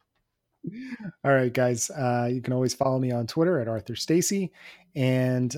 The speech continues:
uh, if you still need a copy of The Search for Bish and Jubes, you can go to adam rec dot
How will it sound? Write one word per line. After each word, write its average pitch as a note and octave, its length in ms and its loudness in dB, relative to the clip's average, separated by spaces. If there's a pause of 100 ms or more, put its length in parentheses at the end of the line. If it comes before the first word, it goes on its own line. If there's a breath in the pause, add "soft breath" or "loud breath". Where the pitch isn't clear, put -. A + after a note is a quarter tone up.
uh, B2 220 2
if - 60 -8
you C3+ 60 -2
still D3+ 280 0
need C#3 200 4
a B2+ 60 0
copy C3 560 0 (100)
of B2 320 0
The A#2+ 80 -2
Search - 300 -2
for C3 120 -2
Bish B2 260 0
and A#2+ 160 -2
Jubes, F#3+ 520 0 (480 soft breath)
you B2 320 2
can C3 200 -4
go B2+ 200 2
to A#2+ 560 0
adam B2+ 300 -2
rec C3 220 -2
dot A2+ 180 -4